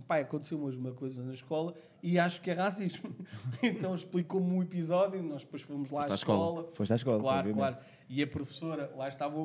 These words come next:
Speaker 1: o, a, a, a, aquela história que tu contaste, aquela, aquele fenómeno que contaste das pessoas que vinham
Speaker 3: Sim.
Speaker 1: de Angola,
Speaker 3: Sim.
Speaker 1: a, a, a, retornados, a, a, a,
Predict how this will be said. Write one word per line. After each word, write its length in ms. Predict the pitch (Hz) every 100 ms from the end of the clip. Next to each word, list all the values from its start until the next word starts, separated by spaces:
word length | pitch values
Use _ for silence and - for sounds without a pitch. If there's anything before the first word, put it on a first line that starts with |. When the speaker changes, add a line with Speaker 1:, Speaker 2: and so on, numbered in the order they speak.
| 151
Speaker 1:
o, 180 | 165 143 -
a, 60 | 156
a, 640 | 160 - 156 - 147 139
a, 20 | 139
aquela 260 | 147 147
história 280 | 143 151 147
que 60 | 147
tu 100 | 151
contaste, 600 | 151 139 147 151 147 -
aquela, 260 | 123 151 143
aquele 520 | 160 - 160 - 156
fenómeno 240 | 180 196 175
que 80 | -
contaste 360 | 139 147 143
das 80 | 135
pessoas 180 | 147 135
que 100 | 135
vinham 300 | 151 143 131 - - _ - _
Speaker 3:
Sim. 180 | - 123
Speaker 1:
de 60 | 135
Angola, 500 | 139 156 147 127 123
Speaker 3:
Sim. 300 | - 113 95 -
Speaker 1:
a, 60 | -
a, 1400 | 147 147 151 147 143 143 135 135 - - _ - 139 135
a, 20 | 120
retornados, 640 | 127 147 156 156 147 - - _ _
a, 60 | 147
a, 420 | 143 156 143
a, 40 | 160